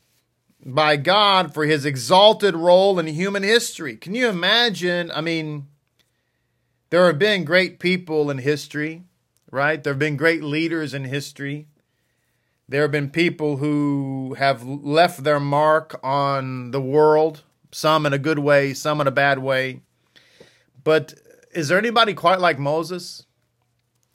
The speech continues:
Somebody say, "Well, yeah, Rabbi Yeshua." I'm not talking about Mashiach. That's a whole different category,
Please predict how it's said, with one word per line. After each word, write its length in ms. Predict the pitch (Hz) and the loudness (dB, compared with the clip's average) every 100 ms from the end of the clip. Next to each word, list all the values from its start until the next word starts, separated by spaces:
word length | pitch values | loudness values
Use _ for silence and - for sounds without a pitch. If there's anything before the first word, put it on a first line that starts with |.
| _ _ _ _ _ _ _ _ - | _ _ _ _ _ _ _ _ -14
Somebody 320 | 143 151 143 | -6 -2 -2
say, 160 | 143 | -2
"Well, 160 | 147 233 | -2 -2
yeah, 240 | 320 311 | 2 2
Rabbi 380 | 277 311 277 262 | 2 0 2 0
Yeshua." 440 | 240 233 - 269 170 | 0 -4 -4 -2 -2
I'm 80 | |
not 120 | 208 220 | -4 -4
talking 340 | 214 226 185 | -4 -2 -4
about 300 | 147 135 113 | -4 -4 -4
Mashiach. 420 | 110 - 127 104 | -12 -12 -10 -8
That's 160 | 139 139 | -10 -10
a 60 | |
whole 340 | 123 151 151 135 | -8 -2 -2 -2
different 340 | 135 143 117 | -4 -8 -14
category, 600 | - 127 123 104 92 98 | -8 -8 -6 -12 -16 -18